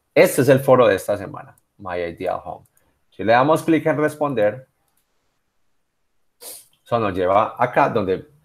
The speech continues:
no sé si ven el ejemplo. Yo el ejemplo lo puse muy claro. Mire que yo el ejemplo lo hice corto y contundente. Yo dije que mi holo-, lugar ideal para mi casa es, it is, voy a ampliar un poquito más acá,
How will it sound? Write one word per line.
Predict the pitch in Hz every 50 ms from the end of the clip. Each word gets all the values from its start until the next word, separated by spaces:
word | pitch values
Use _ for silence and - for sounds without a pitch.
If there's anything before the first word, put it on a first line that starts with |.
| _ _ _ _ _ _ _ _ _
no | 104 101 95
sé | - - 107
si | 98 110 107 104
ven | 107 110 110
el | 107 101 92
ejemplo. | 85 98 135 131 101 - 92
Yo | 85 90 92
el | 101
ejemplo | 117 131 147 127 143 139
lo | 123 107 -
puse | - 101 87 113 117
muy | 131 139 131 135
claro. | - 165 160 160 143 104 85 - - - _ _ _ _ _ _ _ _ _ _ _ _ _
Mire | - 98 101 117 131 -
que | 127 110
yo | 104 104
el | 101
ejemplo | 113 123 135 120 127 127
lo | 117 110 107
hice | 98 92 90 117 117 -
corto | - 147 156 160 160 - 143
y | 123
contundente. | - - 95 90 - - 87 85 92 127 156 147 113 92 80 - - - _ _ _ _ _ _ _ _ _ _ _ _ _ _ _ -
Yo | 90 113 139 156
dije | 180 190 175 139 127 - 135
que | - 120 117
mi | 123 123
holo-, | 123 120 123 123 123 120 - -
lugar | 120 120 120 123 120 135 139 147
ideal | 165 160 147 131 123 120 120 123 123 123
para | - 151 143 139 123
mi | 113 104 101
casa | - - 139 151 156 143 131 120 113
es, | 107 98 92 90 - - _ _ _ _ _ _ _ _ _ _ _ _ _
it | 156 170 185 175 - - _
is, | - 180 185 190 180 180 - - - _ _ _ _
voy | 139 104 107
a | 120 123
ampliar | - - 110 101 - - 101 101
un | 113
poquito | 104 110 107 107 - 104
más | 98 98 92
acá, | 92 - _ _ - -